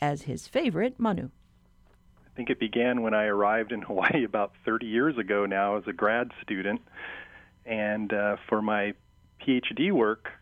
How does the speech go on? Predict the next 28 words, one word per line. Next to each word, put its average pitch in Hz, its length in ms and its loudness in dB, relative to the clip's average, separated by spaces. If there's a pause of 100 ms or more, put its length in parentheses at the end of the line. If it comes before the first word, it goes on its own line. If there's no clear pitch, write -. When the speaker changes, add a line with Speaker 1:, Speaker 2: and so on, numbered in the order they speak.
(220)
Speaker 2:
I 104 140 -4
lived 110 360 2
up - 160 0
in 113 80 -2
the 107 160 -2
forest 131 380 2 (160)
at 107 160 -4
Hakalau 113 640 2 (260)
Forest 110 340 -2
National 95 400 0
Wildlife 92 460 0
Refuge. 95 580 -2 (840)
And 104 360 -2
I 101 100 2
would 104 120 -2
just 131 140 2 (1040)
live 139 160 2
in 147 80 4
the 120 80 2
forest 143 400 2
for 110 120 -2
weeks 117 280 0
at 120 60 2
a 104 40 0
time 127 420 0
in 95 80 -2
a 90 200 -2 (880)
tent, 151 240 2